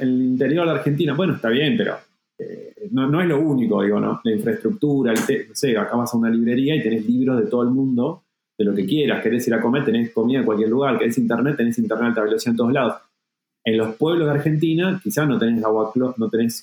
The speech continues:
cloaca, no tenés agua potable, internet se corta todo el tiempo, las rutas, carreteras son un peligro. Digo, está buenísimo en las provincias argentinas,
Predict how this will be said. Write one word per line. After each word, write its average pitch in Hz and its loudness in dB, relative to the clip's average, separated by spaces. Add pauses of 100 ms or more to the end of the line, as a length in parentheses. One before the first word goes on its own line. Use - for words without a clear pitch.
cloaca, 151 0
no 117 0
tenés 117 0
agua 110 0
potable, 139 0
internet 113 -2
se 107 -2
corta 113 -2
todo 117 0
el 117 -2
tiempo, 143 0
las 110 0
rutas, 131 -2
carreteras 110 -2
son 117 -2
un 113 0
peligro. 127 0
Digo, 117 -2 (400)
está - -2
buenísimo 156 0
en 98 2
las 95 -2
provincias 101 -2
argentinas, 107 0